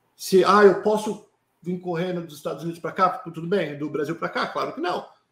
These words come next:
Ele vai falar que não, mas tem gente que faz. Então, né? Só deixando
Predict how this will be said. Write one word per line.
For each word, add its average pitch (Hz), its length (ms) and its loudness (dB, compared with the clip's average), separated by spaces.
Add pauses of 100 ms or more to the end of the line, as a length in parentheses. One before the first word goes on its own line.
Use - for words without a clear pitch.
Ele 123 80 -8
vai 117 80 -6
falar 127 200 -4
que - 140 -14
não, 160 300 -6
mas 110 140 -10
tem 117 120 -14
gente 120 160 -12
que - 60 -20
faz. 240 500 -6 (280)
Então, 151 400 -6
né? 196 200 2 (200)
Só - 120 -12
deixando 202 680 4